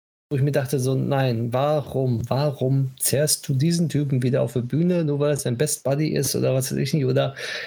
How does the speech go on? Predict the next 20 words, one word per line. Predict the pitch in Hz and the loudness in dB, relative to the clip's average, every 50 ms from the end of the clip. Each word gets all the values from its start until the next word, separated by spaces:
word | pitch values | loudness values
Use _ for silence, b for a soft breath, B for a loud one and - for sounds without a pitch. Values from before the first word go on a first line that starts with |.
| B B B | B B B
er | - 127 139 | 0 2 2
gesagt | 135 127 143 139 139 | 2 2 0 0 -2
hat, | 147 131 | -2 -2
„Ich | 127 117 - | -2 0 0
will | 143 139 139 135 131 135 - _ - | 0 2 2 0 0 -2 -6 _ -6
trotzdem | - - 156 - - 165 139 127 | -2 -2 0 0 0 0 0 0
wieder | 143 143 151 143 139 139 135 | 0 2 2 2 2 2 0
hier | 123 139 143 143 143 139 135 131 127 123 - | 0 0 0 0 2 2 2 0 0 -2 0
im | - 139 | 0 2
Gespräch | 135 131 - - - - 147 147 135 - | 2 0 0 -2 -2 -2 0 0 0 0
sein.“ | - 123 127 135 135 135 135 131 131 B B B B B B B B B B B - | 0 2 2 2 2 2 0 -2 -4 B B B B B B B B B B B -2
Warum | 127 143 160 165 175 180 160 147 | 0 0 0 2 0 0 2 2
muss | 143 147 135 - - | 2 2 2 2 2
man | 147 143 139 | 2 0 2
auf | - 120 - - | 0 -2 -2 -2
einer | - - - - | -2 -2 0 0
Opening | - 156 165 160 - 180 165 160 156 147 127 | 0 0 0 0 -2 0 2 2 2 2 2
Night | 110 107 110 117 120 - | 2 2 0 0 -2 -2
Live | 117 110 117 127 127 123 127 - B B B B B B B B | -2 0 0 0 0 -2 -4 -8 B B B B B B B B
ihn | - - 147 165 170 170 160 - - | -2 0 0 2 2 0 0 -2 -4